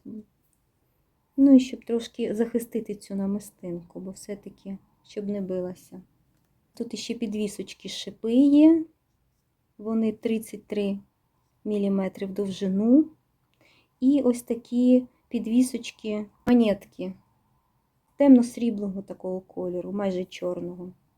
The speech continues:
І фурнітура чорного кольору. Фурнітура чорного кольору. Довжина цього намиста сорок п'ять сантиметрів, довжина ланцюжка подовжувача десять сантиметрів.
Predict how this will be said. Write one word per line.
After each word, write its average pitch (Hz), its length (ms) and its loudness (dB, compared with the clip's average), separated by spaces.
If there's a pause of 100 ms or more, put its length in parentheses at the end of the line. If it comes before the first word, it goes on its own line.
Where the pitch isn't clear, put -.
(220)
І 247 360 6
фурнітура 254 600 8
чорного 220 520 -4
кольору. 190 640 -8 (280)
Фурнітура 214 600 -6
чорного 202 500 -12
кольору. 277 640 4 (1300)
Довжина 233 560 2
цього 220 240 -4
намиста 208 400 -4
сорок 220 360 -4
п'ять 202 300 -6
сантиметрів, 254 840 2 (800)
довжина 226 640 0
ланцюжка 214 520 -4
подовжувача 196 800 -6
десять 277 420 2
сантиметрів. 254 920 2